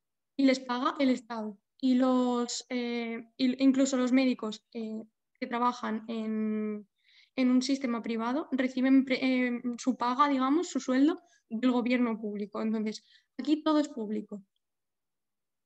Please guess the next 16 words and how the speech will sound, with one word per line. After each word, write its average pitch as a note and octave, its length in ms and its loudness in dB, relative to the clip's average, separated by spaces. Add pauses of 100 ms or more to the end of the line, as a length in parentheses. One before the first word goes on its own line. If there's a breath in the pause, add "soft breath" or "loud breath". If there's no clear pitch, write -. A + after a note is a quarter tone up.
(2000)
Este D4 240 4
es C4+ 100 0
una C#4 140 4
mezcla E4+ 540 0
porque C#4+ 500 0
es C4+ 140 -2
el E4+ 100 4
gobierno E4 460 4
el - 80 -6
que A#3 100 -10
paga B3+ 320 -4
por, A#3 600 -4
por A#3 260 -4
la A3+ 460 -2
asistencia A#3+ 500 -2
sanitaria, D#4 580 4